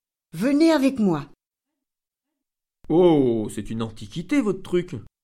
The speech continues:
Speaker 2: Je vais vous mettre un mitigeur moderne avec une seule manette pour régler la température et le débit de l'eau. Et pour vos autres appareils sanitaires, tout va bien ?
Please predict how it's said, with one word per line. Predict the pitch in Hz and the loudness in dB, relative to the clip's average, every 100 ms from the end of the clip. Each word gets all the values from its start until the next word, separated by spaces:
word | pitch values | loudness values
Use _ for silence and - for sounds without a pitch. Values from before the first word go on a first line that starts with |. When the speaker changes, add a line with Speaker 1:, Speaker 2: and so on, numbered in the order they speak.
| _ _ _ _ _ _ _ _ | _ _ _ _ _ _ _ _
Speaker 2:
Je | - 165 | -6 -4
vais | |
vous | 190 | -2
mettre | 196 202 | -4 -2
un | 170 | -2
mitigeur | 175 185 185 175 170 151 | -2 -6 -6 0 0 2
moderne | 175 185 190 175 | 0 0 0 -2
avec | 147 143 | -4 -4
une | 165 | -8
seule | - 180 | -4 -2
manette | 165 156 170 - | -2 -2 -2 -4
pour | 143 | -6
régler | 135 139 147 | -4 -2 -2
la | 139 | -2
température | 139 135 139 139 156 143 | -4 -4 -2 -2 -4 -4
et | 131 | -4
le | 127 | -2
débit | 127 127 135 | -4 -4 -6
de | 123 | -6
l'eau. | 120 - _ _ _ _ _ _ _ | -6 -10 _ _ _ _ _ _ _
Et | 151 | -4
pour | 190 175 | 0 2
vos | 180 170 | 2 4
autres | 196 180 160 | 2 2 0
appareils | 156 151 147 | 2 2 2
sanitaires, | 147 143 143 139 127 - - | 0 -2 -2 0 0 -4 -12
tout | 160 | -2
va | 170 | 0
bien ? | 170 202 | 2 0